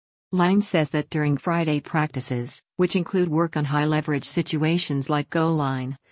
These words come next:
two-minute, and red zone plays,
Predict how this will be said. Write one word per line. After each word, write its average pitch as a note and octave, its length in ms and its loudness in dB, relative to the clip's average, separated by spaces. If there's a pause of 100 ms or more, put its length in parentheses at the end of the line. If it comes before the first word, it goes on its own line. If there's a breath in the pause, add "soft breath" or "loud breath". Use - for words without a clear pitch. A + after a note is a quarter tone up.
(600 loud breath)
two-minute, E3 600 2 (180)
and E3+ 160 2
red F3+ 260 2
zone D#3+ 360 0
plays, C3+ 480 -4